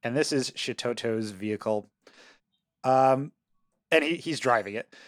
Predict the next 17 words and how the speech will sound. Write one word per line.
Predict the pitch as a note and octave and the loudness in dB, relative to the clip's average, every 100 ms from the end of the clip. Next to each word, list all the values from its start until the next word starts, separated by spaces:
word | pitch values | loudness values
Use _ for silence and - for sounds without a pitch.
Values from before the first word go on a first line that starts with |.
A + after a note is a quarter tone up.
| - - | -18 2
And, | D3+ D3 C#3+ C#3 | 4 6 4 4
uh, | C#3 C#3 C#3+ _ _ _ _ _ - | 6 4 2 _ _ _ _ _ -8
Lupin | A3 F4+ F4+ F#4+ E4+ | 2 2 4 0 0
somehow | - E4 C4+ B3 A#3 G#3+ | 2 2 6 6 6 2
cartoon | - C4+ - C4 A3+ | 2 2 4 0 6
logics | E3+ F3 A#3 | 6 6 2
his | A3 F3+ | -2 4
way | F#3 F#3 | 4 4
into | F#3 G3 C4+ | 2 2 4
the | A3+ F#3+ | 4 6
back | C#3+ D3 - | 6 6 2
seat, | - B2+ F3+ G3+ | -4 -4 -4 0
so | A3+ | 2
he's | D#4 D4 | 2 2
just | G#3 A2+ | 2 2
there | A2+ A2 G#2+ | 0 0 0
now, | F2+ F2 | -4 -8